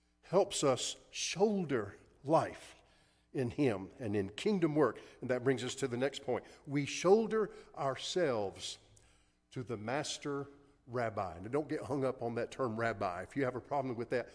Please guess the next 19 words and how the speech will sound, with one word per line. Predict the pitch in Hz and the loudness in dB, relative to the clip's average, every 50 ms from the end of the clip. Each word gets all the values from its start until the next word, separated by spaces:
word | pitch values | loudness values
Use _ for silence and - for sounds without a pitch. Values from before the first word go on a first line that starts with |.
| - - - - | -18 -20 -20 -4
just | - 202 - - - | -4 -4 -4 -4 -4
use | 165 170 165 123 - | -4 -4 -2 -2 -4
the | 139 | -4
word | 131 139 123 - - | -2 -2 -2 -4 -6
teacher. | - 143 123 - - 101 - - - - - - | -8 -8 -8 -8 -10 -12 -12 -14 -20 -20 -16 -6
We | 139 170 196 175 | -2 -2 -2 -2
shoulder | - - - - 175 196 208 214 208 175 214 208 196 - | -2 -6 -6 2 4 4 4 4 2 0 0 -2 -2 -2
ourselves | - 170 151 139 131 - - - 180 175 156 131 110 104 101 - - - - - - - - - - _ _ _ _ _ _ _ _ _ _ _ | 0 -2 -2 -2 -2 -6 -4 0 2 4 4 4 4 2 0 -4 -6 -8 -10 -10 -14 -20 -20 -20 -20 _ _ _ _ _ _ _ _ _ _ _
with | 127 123 123 - | -4 -4 -4 -4
Jesus, | - 143 160 160 143 - 113 110 - - | -2 -2 0 0 0 -2 -4 -4 -4 -6
who | - 170 160 | -4 -4 -4
was | 127 123 123 113 - - | -2 -2 -4 -4 -4 -6
the | - 131 107 | -6 -6 -4
master | 107 113 117 139 151 160 139 - - - - 131 120 113 113 - - - - _ _ _ _ _ - | -4 -4 -2 -2 -2 -2 -2 -2 -4 -4 -4 -4 -4 -6 -6 -10 -16 -20 -20 _ _ _ _ _ -12
teacher. | - 127 - - - - - - - - _ _ _ _ _ _ _ _ _ _ _ _ _ _ _ _ _ _ _ _ _ _ _ _ _ _ _ _ - | -10 -10 -8 -8 -8 -10 -10 -14 -20 -20 _ _ _ _ _ _ _ _ _ _ _ _ _ _ _ _ _ _ _ _ _ _ _ _ _ _ _ _ -14
Staying | - - - 143 147 147 143 143 | -8 0 4 4 6 6 4 2
connected | - 135 135 135 139 139 - - 131 120 110 113 - - | 0 0 0 0 0 -2 -4 -6 -8 -6 -6 -10 -12 -10
to | - 123 | -8 -8
him | 117 - 123 120 101 92 | -8 -4 -4 -4 -4 -4